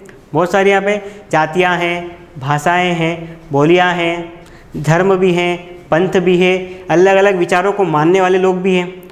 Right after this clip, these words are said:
तो पंथ का मतलब यही होता है कि किसी विचार विशेष को मानना।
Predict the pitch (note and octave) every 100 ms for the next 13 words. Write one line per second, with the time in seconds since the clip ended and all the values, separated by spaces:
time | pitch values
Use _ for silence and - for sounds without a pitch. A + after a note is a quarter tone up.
0 | - - - - G3 - A3 B3+ B3 A#3+
1 | A3 A3+ A#3+ A#3 A3+ A3 G#3+ A#3 C#4+ -
2 | - - F#3+ G#3 B3 F#3+ G#3+ A3 A#3+ A3
3 | A3+ A3+ A#3 G3+ F3 F#3+ E3 C3 -